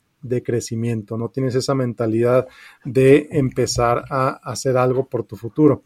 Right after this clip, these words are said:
Mira, un, tengo un, un, uno de mis grandes mentores, una de las primeras lecciones que me dio es, "¿Qué tan lejos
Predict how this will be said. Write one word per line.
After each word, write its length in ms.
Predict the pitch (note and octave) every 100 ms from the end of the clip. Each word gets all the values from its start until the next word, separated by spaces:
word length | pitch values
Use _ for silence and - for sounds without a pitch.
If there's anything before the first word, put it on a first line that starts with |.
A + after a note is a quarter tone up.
| - _ - - - _
Mira, 300 | D#3 C#3+ - -
un, 240 | F#3 E3 D#3+
tengo 280 | D3+ D#3+
un, 220 | E3+ E3+ F3
un, 220 | D#3+ D#3
uno 280 | D#3 D#3 D#3+
de 60 | E3
mis 200 | D3+ A#2
grandes 320 | B2 C3+ D3
mentores, 580 | C3+ A2+ B2+ A#2 B2 - _ _ _ _ _ _ -
una 160 | C3+ C#3
de 60 |
las 180 | D3 C#3
primeras 420 | - C3 B2 C3+ C#3+
lecciones 520 | B2+ - B2+ B2+ -
que 120 | D3
me 140 | B2
dio 240 | A2+ A2+ G2 _ _ _ _ _ _ _ _
es, 460 | C3+ B2 A2+ - - _ _
"¿Qué 160 | D3 D3
tan 340 | D3+ D3+ D3+
lejos 560 | D3+ C#3+ - A#2+ -